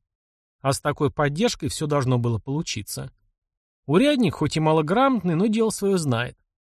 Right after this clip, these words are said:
К тому же в запасе есть еще и моральный должник-инженер. Уж он-то точно должен знать, как такие вещи делаются. Значит, придется запрячь их в одну телегу.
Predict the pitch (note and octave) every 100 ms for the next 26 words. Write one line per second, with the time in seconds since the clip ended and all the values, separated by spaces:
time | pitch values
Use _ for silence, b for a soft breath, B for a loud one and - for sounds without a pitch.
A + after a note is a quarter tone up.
0 | _ _ - D3 C#3 B2 B2 C3 - F3
1 | - C3+ D3 - C3+ - D3 C#3 C3 C3
2 | C3+ C3 C3+ A2+ A#2+ - A#2 A2+ F3+ B2
3 | - _ _ _ _ _ _ - D3+ -
4 | C4+ A#3 A#3 C4+ A#3 - C3+ C3+ B2+ B2+
5 | A#2 D3+ G3 D3 - C3 - F3 D3 G#2+
6 | - A#2 G#2+ G#2+ G2 D#3 C#3 _ _ _
7 | _ - G#3+ - A3 F3+ D#3 D3 C3+ C3
8 | A2 C#3+ F3 F3+ D#3 C3+ A2+ G2 F#3 C#3+
9 | F#2+ -